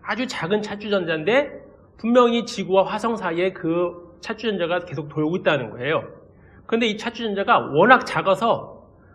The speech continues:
많은 경우로 봐도 안 보인다는 겁니다. 하지만 분명히 차주전자가 있다는 거예요.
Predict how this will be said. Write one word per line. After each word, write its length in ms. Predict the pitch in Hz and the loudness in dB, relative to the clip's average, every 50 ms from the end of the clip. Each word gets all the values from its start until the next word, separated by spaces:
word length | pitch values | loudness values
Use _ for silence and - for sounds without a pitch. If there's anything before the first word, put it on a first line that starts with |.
| - - - - _ _ _ - - _ _ _ | -20 -20 -20 -20 _ _ _ -20 -20 _ _ _
많은 260 | - 143 175 214 247 | 4 6 6 6 8
경우로 280 | 254 277 269 247 240 220 | 10 10 10 10 8 6
봐도 680 | - 147 151 156 226 277 294 269 - - - - - _ _ _ _ _ | 4 2 2 4 4 4 4 2 -4 -12 -18 -20 -20 _ _ _ _ _
안 160 | - 123 147 | 0 0 2
보인다는 360 | 160 196 214 196 185 165 143 120 | 2 2 4 6 4 4 4 0
겁니다. 420 | - - 110 107 - - - - - _ - - - _ _ _ _ _ _ | -6 -10 -12 -14 -14 -16 -16 -16 -18 _ -20 -20 -20 _ _ _ _ _ _
하지만 320 | - 240 214 247 269 262 247 | -14 -8 0 2 2 2 2
분명히 300 | - - 175 185 190 190 | 0 -2 0 0 0 0
차주전자가 440 | - 214 214 - 233 202 196 196 | -2 -8 -4 -4 -2 0 0 -2
있다는 340 | 151 - - 156 151 143 131 | -2 -2 -4 -4 -4 -4 -4
거예요. 300 | 117 120 117 - - - | -6 -8 -10 -12 -16 -20